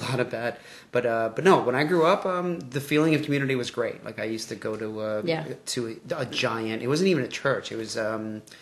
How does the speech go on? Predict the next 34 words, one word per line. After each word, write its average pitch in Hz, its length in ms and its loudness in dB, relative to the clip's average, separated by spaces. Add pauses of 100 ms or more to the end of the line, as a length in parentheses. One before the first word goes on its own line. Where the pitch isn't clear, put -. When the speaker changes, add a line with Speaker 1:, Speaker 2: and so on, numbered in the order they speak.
(400)
Speaker 1:
I 143 60 -8
don't 143 40 -2
know 123 80 -2
what 110 80 -6
they - 80 -14
called 104 320 -6
it. 104 140 -4
It 117 100 0
was 123 240 -2
like, 117 240 -4
um, 123 520 4
it 127 60 0
was 131 120 -2
a 139 40 -6
place 156 260 2
where 170 100 0
people 175 100 -2
just 147 220 -2
met 131 300 6
and 120 120 -6
had 110 240 -2
mass, 110 460 0
but - 180 -2
it 113 60 -4
wasn't 127 240 -4
a 135 40 -2
church. 113 320 -2
It 110 60 -6
was, 104 100 -10
like, 104 100 -14
a 101 40 -16
huge 107 240 -10
building. 104 380 -6
Speaker 2:
Yeah. 175 220 4